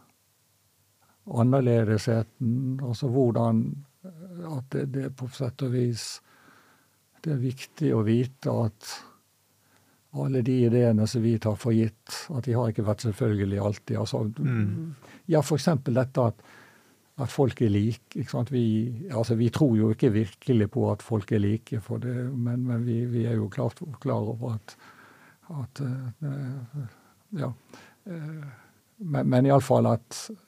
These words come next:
Speaker 1: eh, der er en idé om like rettigheter og rettferdighet for alle, og at,
Speaker 2: Mm.
Speaker 1: eh, de, de rike skal ikke undertrykke de fattige, og de sterke skal ikke, eh,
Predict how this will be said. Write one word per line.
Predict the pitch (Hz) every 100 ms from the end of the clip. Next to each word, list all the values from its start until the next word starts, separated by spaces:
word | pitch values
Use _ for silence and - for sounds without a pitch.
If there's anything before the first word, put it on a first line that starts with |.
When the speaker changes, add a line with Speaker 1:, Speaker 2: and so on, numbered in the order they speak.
| -
Speaker 1:
eh, | 196 190 165 160
der | 135 131
er | 131 113
en | 110
idé | 117 120 123 107
om | 113 110 98 110 - _ _ _ -
like | 117 117 139
rettigheter | 117 113 127 113 110 110 - 123 117
og | 113 104
rettferdighet | 120 - 120 101 101 104 107 -
for | - 120 110
alle, | 113 110
og | 107 113 120 113 113
at, | 113
Speaker 2:
Mm. | 123 117 107 127
Speaker 1:
eh, | 127
de, | 120 113 113 - - - -
de | 117
rike | 113 113 -
skal | 123 127
ikke | 113 117
undertrykke | 110 113 - 107 113
de | 110
fattige, | 110 110 - 123 104
og | 107
de | 104
sterke | - 113 - 120
skal | - 110
ikke, | 107 95 113
eh, | 113 117 123 123 147